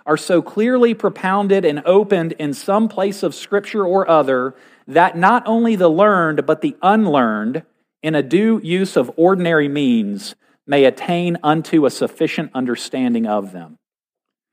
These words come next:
All of these characteristics are why Paul could write the words that he does in Second Timothy chapter three,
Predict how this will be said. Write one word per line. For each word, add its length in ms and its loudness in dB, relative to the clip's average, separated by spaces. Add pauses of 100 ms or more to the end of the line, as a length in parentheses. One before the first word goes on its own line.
(520)
All 280 6
of 120 2
these 200 -4
characteristics 1160 -4
are 120 2
why 220 4
Paul 400 2
could 180 -4
write 360 0
the 80 0
words 380 0
that 100 -4
he 100 -4
does 300 0
in 80 -6
Second 400 -6
Timothy 320 -8
chapter 360 -6
three, 400 -12